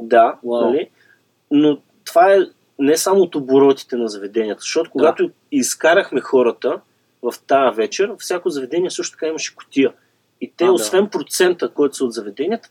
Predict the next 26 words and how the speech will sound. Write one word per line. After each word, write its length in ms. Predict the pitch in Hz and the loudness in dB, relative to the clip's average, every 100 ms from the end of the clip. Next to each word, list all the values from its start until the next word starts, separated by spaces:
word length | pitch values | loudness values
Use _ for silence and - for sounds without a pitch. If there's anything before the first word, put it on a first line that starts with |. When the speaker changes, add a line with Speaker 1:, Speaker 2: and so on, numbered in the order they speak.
| - | -2
Speaker 1:
те 120 | 185 | -2
дараха, 420 | 165 185 - 190 | 0 -4 -2 -6
всеки 280 | - 185 - | -2 -4 -2
даваше 340 | 180 175 - | -2 -2 -4
и 40 | 131 | -10
допълнително. 680 | 127 143 135 143 139 110 92 | -6 0 0 0 -4 -8 -10
Speaker 2:
В 80 | - | -14
кутиите, 380 | - 143 156 | -14 -12 -4
освен 160 | 151 127 | 0 0
Speaker 1:
Нали? 80 | 123 | 0
Speaker 2:
това, 120 | 151 | -4
стана 300 | 143 147 151 | -6 -4 -4
като 180 | 139 120 | -4 -6
базарчета, 560 | 117 113 131 - - 151 139 | -6 -2 -4 -4 -8 -6 -6
имаше 240 | 131 - | -6 0
Speaker 1:
Имаше 180 | 202 - | 0 2
и 20 | |
Speaker 2:
хендмейд. 160 | 175 - | 2 0
Speaker 1:
базар, 280 | 120 165 160 | 2 4 4
да, 120 | 147 151 | 2 0
имаше 280 | 165 - | -4 -8
хендмейд 500 | - 147 175 175 180 | -6 -4 -2 -2 -2
базар. 340 | 147 160 170 180 175 | -4 -6 -4 -4 -6
Идеята 380 | 156 254 262 - | -4 -4 -4 -6
да 60 | |
има 180 | 233 214 | -4 -6